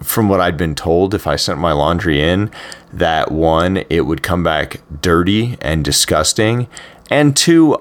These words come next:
I wasn't allowed to send my laundry in because I, quote unquote, ran white. I was with the white <laughs> race, uh, which is something that you had to claim when you first got in.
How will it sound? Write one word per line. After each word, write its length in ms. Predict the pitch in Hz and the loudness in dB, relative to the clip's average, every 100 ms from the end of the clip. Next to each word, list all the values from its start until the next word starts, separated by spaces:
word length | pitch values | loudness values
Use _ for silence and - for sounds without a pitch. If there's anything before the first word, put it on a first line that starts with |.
| - | -2
I 400 | 85 113 120 107 - _ _ _ _ - | 0 2 2 -2 -6 _ _ _ _ -2
wasn't 360 | 101 139 147 | 0 2 2
allowed 360 | 135 127 175 156 | 2 2 2 2
to 80 | 170 | 2
send 300 | - 92 80 | 2 0 0
my 320 | 73 71 69 | 0 0 0
laundry 540 | 78 78 76 76 69 | 0 0 0 -2 -2
in 300 | 62 52 67 67 | -2 -4 -6 -2
because 420 | 82 73 87 78 | -2 0 0 2
I, 580 | 73 80 80 82 78 71 - - - - - _ - | 0 2 2 2 0 -2 -12 -20 -20 -20 -20 _ -10
quote 340 | - - 107 123 | -2 2 4 4
unquote, 560 | 123 110 113 110 - - | 2 0 2 2 0 -6
ran 520 | 80 87 101 110 98 | -2 0 2 2 0
white. 560 | 78 95 92 65 - - - - | 2 2 2 -2 -8 -12 -10 -6
I 160 | 76 | -4
was 260 | 78 85 - | -2 -4 -2
with 280 | 90 98 - | 0 0 0
the 120 | 90 | -2
white 380 | 69 76 98 95 | 2 2 2 0
<laughs> 20 | |
race, 720 | 73 85 101 104 73 - - - | -2 0 2 2 2 0 0 -2
uh, 240 | 71 73 | -2 0
which 220 | 76 92 123 | 0 2 4
is 200 | 135 131 | 4 4
something 340 | 135 123 123 | 2 2 2
that 180 | 107 85 | 2 2
you 80 | 101 | 0
had 180 | 95 | 0
to 80 | - | -2
claim 420 | - - 95 98 | -4 0 0 2
when 100 | 95 | 0
you 60 | 78 | -2
first 340 | - 82 - | 0 -2 0
got 220 | 85 71 80 | 0 0 2
in. 300 | 92 92 | 2 0